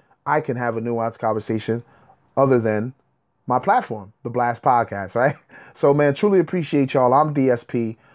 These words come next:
Um, follow me on Instagram. That's at T H A B L A P. I'm sorry, T H A B L A S T P O D C A S T.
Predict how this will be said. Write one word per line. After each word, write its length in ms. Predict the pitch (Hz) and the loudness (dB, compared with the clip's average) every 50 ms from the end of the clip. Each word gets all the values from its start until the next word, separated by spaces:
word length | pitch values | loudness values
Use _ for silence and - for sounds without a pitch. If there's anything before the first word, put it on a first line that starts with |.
| - - - | -20 -14 -6
Um, 340 | - 107 104 104 101 101 104 | -2 0 2 2 2 2 2
follow 280 | 98 - 147 156 165 165 | 2 2 2 4 4 2
me 140 | 160 147 139 | 2 2 0
on 120 | 135 131 | 0 0
Instagram. 580 | 123 117 - - 117 120 117 110 110 107 104 104 - - - - | -2 -4 -4 -6 -4 -2 -2 -2 -2 -2 -4 -8 -12 -18 -10 -4
That's 220 | - 107 107 - - | -2 -2 -2 0 0
at 240 | 147 151 147 143 139 | 2 4 4 2 2
T 180 | - - 120 110 | -2 -4 -2 -2
H 180 | 113 107 - | -2 -2 0
A 160 | 123 120 120 | 0 0 0
B 180 | 120 120 117 113 | 0 -2 -2 0
L 160 | 113 113 120 | 0 2 4
A 220 | 123 120 120 123 123 | 4 4 4 2 0
P. 220 | - - - - - - - - _ _ _ _ _ _ - | -4 -8 -10 -10 -10 -14 -20 -20 _ _ _ _ _ _ -14
I'm 60 | 110 | -8
sorry, 320 | - 101 87 87 90 107 - _ _ _ _ - | -6 -4 -4 -4 -6 -8 -12 _ _ _ _ -2
T 160 | - - 156 | 2 4 4
H 200 | 160 156 - 131 | 4 4 4 4
A 260 | 110 104 101 107 - _ _ _ _ - | 2 2 2 -2 -4 _ _ _ _ 0
B 140 | - 147 151 | 2 4 4
L 180 | 135 123 120 | 4 4 2
A 220 | 107 101 101 107 _ _ _ _ - | 0 0 -2 -6 _ _ _ _ -2
S 180 | - 156 139 - | 0 0 -2 -2
T 320 | - - 117 104 101 98 - _ _ _ - | -8 -12 -10 -8 -8 -10 -12 _ _ _ -4
P 160 | - 147 135 | 0 2 4
O 100 | 135 131 | 4 4
D 240 | 123 123 117 113 110 | 2 0 0 -2 -2
C 340 | - - - 160 156 151 131 | -4 -4 -2 0 2 4 4
A 200 | 117 113 107 104 | 4 4 4 4
S 140 | 104 - - | 2 0 -4
T. 320 | - - 120 117 117 113 | 0 0 2 2 2 -2